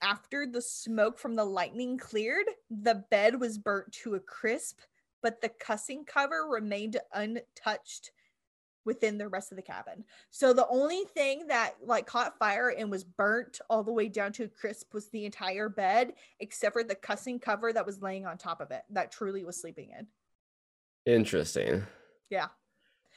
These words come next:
Speaker 1: And the rest of the cabin was fine. Like, nothing else caught on fire. It was just the bed.
Speaker 2: The,
Speaker 1: And the
Speaker 2: her
Speaker 1: cussing cover was on top of it.
Speaker 2: the energy of Basil was protecting it.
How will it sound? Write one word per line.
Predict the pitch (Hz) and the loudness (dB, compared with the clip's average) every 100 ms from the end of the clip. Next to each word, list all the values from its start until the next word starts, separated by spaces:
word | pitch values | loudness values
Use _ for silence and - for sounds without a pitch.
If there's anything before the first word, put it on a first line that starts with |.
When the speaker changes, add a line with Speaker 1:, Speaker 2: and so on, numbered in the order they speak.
| - - | -20 -4
Speaker 1:
And | - 233 | 2 4
the | |
rest | 233 254 | 6 4
of | 320 | 4
the | 294 | 2
cabin | 330 320 339 | 6 4 4
was | 339 - | -6 2
fine. | 302 285 277 277 269 269 | 6 6 6 4 0 4
Like, | 233 214 | 2 4
nothing | 214 269 | 2 4
else | 262 | 2
caught | 262 269 262 | 4 6 6
on | 262 | 6
fire. | 247 220 226 | 6 8 6
It | 202 | 2
was | 190 | -4
just | - 214 - | 0 -2 0
the | |
bed. | 208 196 196 220 - _ _ - | 0 2 2 0 -10 _ _ 4
Speaker 2:
The, | 139 127 | 10 12
Speaker 1:
And | 123 | 10
the | 127 | 8
Speaker 2:
her | |
Speaker 1:
cussing | - - 240 | 6 4 2
cover | 233 220 220 | 2 4 4
was | 214 196 | 0 0
on | 190 | -2
top | 196 180 | -2 -8
of | - | -6
it. | 143 - _ - | -10 -10 _ -6
Speaker 2:
the | 107 110 123 | 2 4 10
energy | 127 127 101 110 104 107 120 | 12 12 10 8 8 6 4
of | 113 101 | 2 8
Basil | 107 110 98 101 | 10 12 12 8
was | 98 95 | 8 4
protecting | - 101 104 101 104 | 2 2 4 6 6
it. | 104 - | 6 4